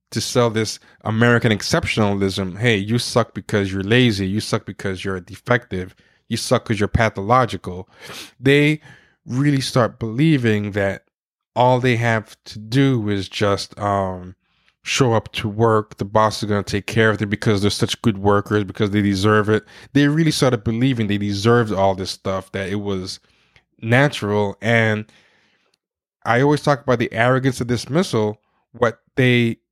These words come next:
do to you, they test drive it on niggers first. You know, now you're becoming a nigger. Now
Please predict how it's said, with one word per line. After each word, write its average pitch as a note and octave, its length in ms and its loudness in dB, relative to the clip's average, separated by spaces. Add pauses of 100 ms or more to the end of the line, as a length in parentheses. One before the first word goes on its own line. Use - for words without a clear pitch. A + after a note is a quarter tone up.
(760)
do F3 200 2
to - 220 -6
you, B2 600 0
they A2+ 140 0
test C3 340 0
drive B2 300 2
it B2 100 4
on A2 120 4
niggers G#2 280 -2
first. G2 420 -6 (560)
You A#2 180 0
know, A#2 300 2 (340)
now D3+ 580 2 (500)
you're C3 200 2
becoming A#2+ 360 -2
a G2 60 -10
nigger. F#2+ 300 -18 (100)
Now C3+ 600 2